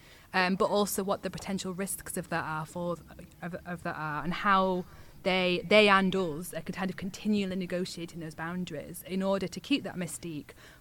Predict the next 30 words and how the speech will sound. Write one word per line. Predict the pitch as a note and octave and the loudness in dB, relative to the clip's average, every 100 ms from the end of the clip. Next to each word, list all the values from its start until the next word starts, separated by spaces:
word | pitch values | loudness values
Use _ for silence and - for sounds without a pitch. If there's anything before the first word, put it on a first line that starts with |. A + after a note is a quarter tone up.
| - | 2
but | G3 | 4
also | F3+ G3 F#3+ - F3 | 6 4 2 -2 -4
to | F#3 | -6
maintain | E3+ E3+ F#3 F3 | -6 -6 -6 -6
that | D3+ | -6
kind | F3 F3 | -6 -4
of | |
access | F#3 - - D#3+ D3 - - | -4 -4 -8 -12 -14 -10 0
and | F#3+ G3 F#3 | 2 4 2
that, | F3 E3 - - - - - | 0 -2 -6 -20 -20 -20 -6
you | F#3 | -2
know, | F3 | 2
need | F#3 G#3 G3+ F#3+ | 2 2 2 -4
to | - F3+ | -4 -4
be | F3+ G3+ | 0 6
in | A#3 | 8
that | G#3 E3+ | 8 4
room | F3 F3 | -2 -2
with | F3+ F#3 | -2 -4
her | F3+ | -6
coffin, | - F3 F3 C#3+ C#3 | -6 -10 -10 -10 -10
or, | C#3+ C#3 | -12 -12
you | E3 | -10
know, | E3+ | -8
need | E3+ F#3 F3+ | -6 -6 -8
to | - | -10
be | F3+ | -10
filing | - E3+ E3 | -8 -8 -8
past | D#3 - - - | -10 -14 -16 -12
it | D3 C3+ | -10 -10